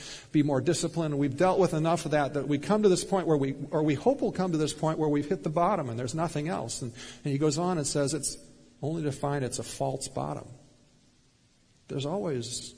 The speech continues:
more. There's always deeper. There's always something more we can do." And how do we live with that stress?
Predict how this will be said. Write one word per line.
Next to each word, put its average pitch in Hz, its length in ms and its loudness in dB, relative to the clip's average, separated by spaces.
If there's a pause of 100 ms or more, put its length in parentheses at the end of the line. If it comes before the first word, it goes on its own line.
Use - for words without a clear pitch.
more. 143 400 -6 (840)
There's 131 160 -6
always 143 580 -4
deeper. 139 540 -6 (760)
There's 139 160 -2
always 175 320 0
something 139 640 -4
more 160 300 -4
we 113 160 -4
can 110 240 -8
do." 127 400 -6 (1040)
And 113 80 -12
how - 240 -8
do 226 60 -2
we 151 160 -2
live 135 320 -6
with 107 140 -10
that 104 200 -12
stress? - 680 -8